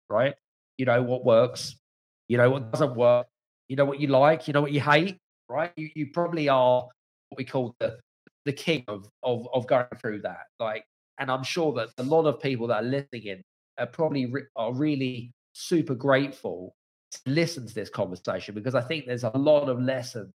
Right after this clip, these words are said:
to be learned on, based on building a business, right? So, lead generation, what have you found over the last,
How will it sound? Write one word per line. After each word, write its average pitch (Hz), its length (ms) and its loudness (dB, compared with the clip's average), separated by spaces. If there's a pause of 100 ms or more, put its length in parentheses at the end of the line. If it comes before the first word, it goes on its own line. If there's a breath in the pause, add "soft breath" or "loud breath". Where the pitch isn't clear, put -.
to 113 60 -12
be 104 140 -8
learned 110 380 4 (1000)
on, 107 180 -8 (300)
based 113 240 -8
on 110 400 -4
building 110 420 -2
a 107 40 -10
business, 110 580 -6
right? 104 380 -4 (360)
So, 151 340 6 (1300)
lead 180 200 6
generation, 117 640 2 (600)
what 190 300 4
have 160 160 2
you 160 160 -2
found 113 560 0
over 120 180 2
the 113 60 -4
last, 110 440 0